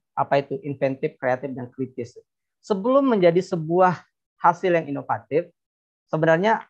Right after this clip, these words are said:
ada tahap-tahapannya sebenarnya. Kalau kita tidak melewati tahap-tahapan ini, bisa dipastikan inovasi yang kita susun itu tidak inovatif. Bisa kita pastikan itu. Kalau seandainya tidak me-, men-, mencapai tahap kritis dulu ya, ini, ini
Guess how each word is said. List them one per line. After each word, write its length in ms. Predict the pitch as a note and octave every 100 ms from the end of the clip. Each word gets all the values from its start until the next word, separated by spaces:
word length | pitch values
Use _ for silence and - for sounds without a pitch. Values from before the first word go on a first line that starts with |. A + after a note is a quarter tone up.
| -
ada 240 | F3 F3+
tahap-tahapannya 720 | F3+ E3+ - C#3 - C3+ C3 A2+
sebenarnya. 340 | B2+ A#2 A2 A2+ _ _ - - - _ -
Kalau 160 | F3
kita 240 | G#3+ A3 B3
tidak 200 | A3+ G#3
melewati 400 | F#3+ F3+ F3+ A#3
tahap-tahapan 640 | F#3+ E3+ - D3+ - C#3+
ini, 160 | G3+ G3
bisa 320 | E3 F3+ A#3
dipastikan 720 | G#3+ E3+ E3 C#3 - B2 D3 E3 _ _ _
inovasi 680 | F3+ G3 G3 G3 G3 B3 B3
yang 120 | G3
kita 440 | D#3+ D#3 C3+ B2+ B2+ _ _ _ _
susun 400 | A3+ A3 D3+ D#3+ F3
itu 160 | G#3
tidak 240 | G#3 D#3 C#3+
inovatif. 420 | C3+ C3 - G#2+ _ _ _ _ _ _ _ _ _ -
Bisa 180 | C#3+ F#3+
kita 220 | E3+ D3+
pastikan 340 | B2+ - C3 A#2+
itu. 160 | A2 A2+ _ _ _ _
Kalau 240 | - E3+ A3
seandainya 480 | A3+ G#3+ A#3 A3 - _ _ -
tidak 260 | A3+ A#3 A3+
me-, 240 | A3 G#3+
men-, 280 | G3+ F3+ F3 _
mencapai 400 | F3 E3+ F3 G3
tahap 220 | G3 F3
kritis 320 | - F3 F3
dulu 240 | - F3+ F3+
ya, 220 | B2+ C3
ini, 180 | D#3 F#3
ini 140 | F3+